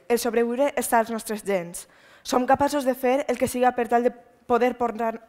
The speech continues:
portar-nos un tros de pa a la boca. La nostra ment entra en desesperació. No reflexionem si estem famolencs i no pensem en una felicitat que no sentim.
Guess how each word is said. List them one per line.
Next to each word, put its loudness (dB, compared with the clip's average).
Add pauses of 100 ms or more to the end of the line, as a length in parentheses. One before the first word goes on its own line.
portar-nos -2 (800)
un 4
tros 4
de 2
pa 6
a 4
la 2
boca. -4 (1900)
La 4
nostra 0
ment 0 (100)
entra 0
en -2
desesperació. -4 (220)
No 4
reflexionem -2
si -4
estem -6
famolencs -2 (300)
i 2
no 4
pensem 0
en 0
una 0
felicitat -4
que 0
no -2
sentim. -8